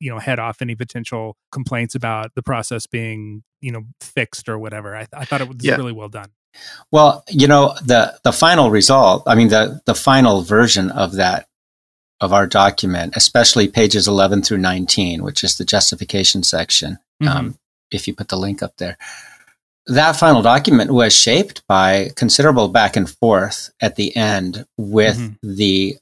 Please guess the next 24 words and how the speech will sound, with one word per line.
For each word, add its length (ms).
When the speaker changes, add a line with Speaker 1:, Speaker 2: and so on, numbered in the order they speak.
Speaker 3:
um, 440
N 140
A 100
C 200
C, 460
the 240
S 200
A 120
C 240
C, 520
and 300
the 120
A 180
O 80
S 180
Council, 560
Speaker 1:
Mm-hmm. 280
Speaker 3:
uh, 300
because 340
they, 400
they 160
did 380
get 340
preliminary 800